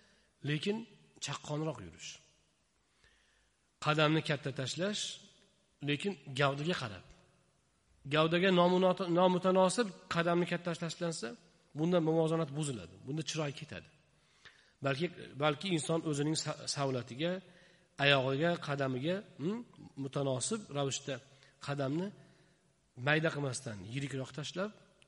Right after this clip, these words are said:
oldinga intilib yurishi va qadni tik ushlash bilan birga,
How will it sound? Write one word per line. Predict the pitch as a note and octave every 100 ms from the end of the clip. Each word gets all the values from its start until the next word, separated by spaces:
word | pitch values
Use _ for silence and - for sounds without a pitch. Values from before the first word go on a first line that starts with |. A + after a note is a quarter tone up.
| -
oldinga | D3+ D3 C#3 D3
intilib | D3 B2+ C#3 D#3
yurishi | F3+ F#3 G#3+ A#3+ B3+ - - _ _ B2
va | E3 F#3+
qadni | - E3 E3 D#3+
tik | - -
ushlash | F#3+ G3+ C#3+
bilan | D3 C#3 B2
birga, | B2 E3